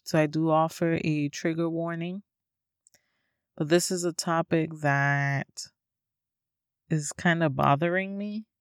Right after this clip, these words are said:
especially with what's happened with Madeline. So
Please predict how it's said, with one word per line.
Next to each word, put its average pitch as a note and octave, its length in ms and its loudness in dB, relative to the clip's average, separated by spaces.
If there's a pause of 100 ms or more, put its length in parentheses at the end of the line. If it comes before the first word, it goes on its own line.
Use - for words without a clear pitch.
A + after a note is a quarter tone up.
(1000)
especially D#3+ 680 0
with D3+ 560 -4
what's D3+ 320 -6
happened D3 420 0
with C#3+ 220 -6
Madeline. C3+ 680 -2 (600)
So C#3+ 420 2